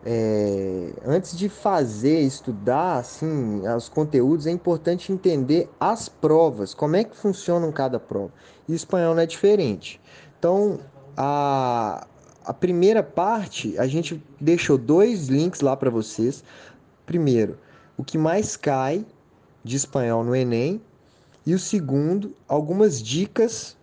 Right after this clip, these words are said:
pra você meter bronca e arrasar na prova. Então, assim, é importante vocês darem uma olhada pra já ir ambientando e ver qual que é o desafio que vocês têm pela frente.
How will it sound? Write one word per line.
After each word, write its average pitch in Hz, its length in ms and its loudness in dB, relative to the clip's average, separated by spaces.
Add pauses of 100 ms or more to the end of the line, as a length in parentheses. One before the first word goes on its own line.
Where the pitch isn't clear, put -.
(280)
pra 151 160 2
você 151 1200 2
meter 139 400 0
bronca 147 480 0
e 170 40 2
arrasar 165 480 0
na 175 100 0
prova. 107 500 -2 (640)
Então, 156 160 0
assim, 120 300 -2
é 107 40 2
importante 147 560 0
vocês 151 200 0
darem 131 260 0
uma 139 140 0
olhada 151 420 2
pra 170 220 0
já 170 160 2
ir 160 160 2
ambientando 160 560 0
e 170 40 2
ver 151 200 2
qual 151 180 0
que 165 80 2
é - 40 2
o - 20 -2
desafio 170 420 -2
que - 60 -12
vocês 156 140 -6
têm 156 120 -2
pela 160 240 0
frente. - 480 -12